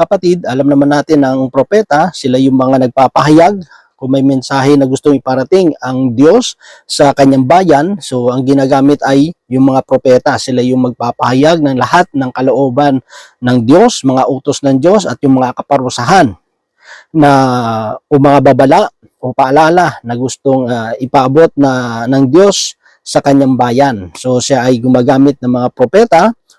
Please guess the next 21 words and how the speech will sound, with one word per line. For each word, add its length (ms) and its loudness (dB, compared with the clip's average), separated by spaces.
upang 320 2
maging 400 2
daluyan 560 4
ng 160 -4
kanyang, 480 -6
ah, 480 -16
salita 480 -2
o 160 -6
ng 160 -4
kanyang 240 -6
kapahayagan. 800 -4
So, 160 2
dito, 300 4
mga 260 4
kapatid, 320 -2
kasi 200 0
nagkaroon 480 2
na 160 2
ng 160 0
ano, 160 0
eh, 160 -6